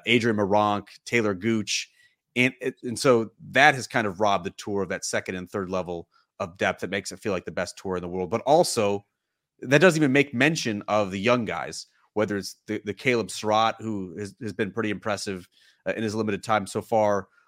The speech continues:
with liv, David Puig, uh, who, who just had a, a, a breakaway win, uh, on the Asian Tour, Eugenio Shikara, uh, won last year on liv. Like, are all of those guys replaceable with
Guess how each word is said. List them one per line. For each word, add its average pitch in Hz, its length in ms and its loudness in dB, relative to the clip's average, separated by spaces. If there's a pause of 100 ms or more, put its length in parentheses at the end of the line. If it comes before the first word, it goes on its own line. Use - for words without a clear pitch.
with 104 160 -8
liv, 110 240 0
David 107 380 0
Puig, 110 460 -2 (640)
uh, 90 280 0
who, 107 220 -6
who 110 120 -6
just 107 200 -2
had 104 120 2
a, 90 240 0
a, 95 120 -6 (160)
a 104 60 -6
breakaway 113 440 2
win, 104 400 -2 (360)
uh, 101 140 0
on 110 140 0
the 104 200 -4
Asian 113 340 0
Tour, 113 320 0
Eugenio 104 400 0
Shikara, 107 720 2 (340)
uh, 104 60 0
won 107 280 0
last 110 380 0
year 113 120 0
on 107 140 0
liv. 107 240 0
Like, 98 220 -2 (380)
are 113 160 4
all 143 220 6
of 139 80 2
those 131 160 4
guys 127 320 6
replaceable 139 720 -2 (400)
with 101 320 -4